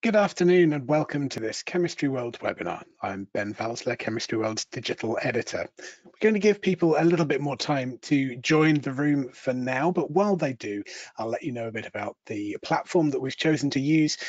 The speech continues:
and how you can use that to speak to our guests today, to ask them questions and to generally interact with the webinar itself. So you may have used this before. There's been a lot of webinars this year, but this is GoToWebinar, and,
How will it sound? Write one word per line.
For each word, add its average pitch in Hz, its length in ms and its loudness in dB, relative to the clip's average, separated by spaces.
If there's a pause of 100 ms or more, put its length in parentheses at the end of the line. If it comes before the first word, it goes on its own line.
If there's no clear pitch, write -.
(180)
and 131 100 -2
how 131 140 -2
you 143 320 2
can 151 160 2
use 135 260 2
that 117 320 -4 (300)
to 117 180 -4
speak - 320 -4
to 107 140 -6
our 98 80 -2
guests - 460 -4
today, 151 300 2
to - 180 -2
ask 180 180 0
them 160 120 2
questions 151 520 0
and 135 160 0
to 131 80 -6
generally 131 560 -2
interact 131 600 -4 (320)
with 110 160 -4
the 120 100 -10
webinar 101 460 -4
itself. - 420 -6 (300)
So - 100 4
you 170 100 8
may 202 120 6
have 185 140 2
used 190 200 0
this 180 140 2
before. 202 340 4
There's 208 140 2
been 160 100 -2
a 156 60 0
lot 180 260 2
of 156 120 -2
webinars 156 440 0
this - 220 -6
year, 180 100 2
but 151 140 -10
this 170 180 -2
is 156 140 -2
GoToWebinar, 135 760 -4 (380)
and, 147 280 0